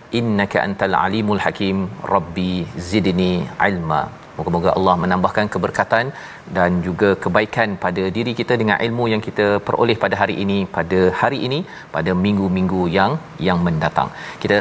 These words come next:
saksikan apakah sinopsis ringkasan halaman empat ratus tiga belas. Daripada ayat yang kedua puluh, kita melihat kepada cercaan terhadap orang musyrik atas kesyirikan mereka, padahal mereka telah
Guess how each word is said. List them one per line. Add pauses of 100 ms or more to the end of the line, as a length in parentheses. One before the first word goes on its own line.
saksikan
apakah (120)
sinopsis (200)
ringkasan
halaman
empat
ratus
tiga
belas. (600)
Daripada (100)
ayat
yang
kedua
puluh, (280)
kita
melihat (100)
kepada (180)
cercaan (140)
terhadap (200)
orang
musyrik (220)
atas (160)
kesyirikan
mereka, (160)
padahal
mereka
telah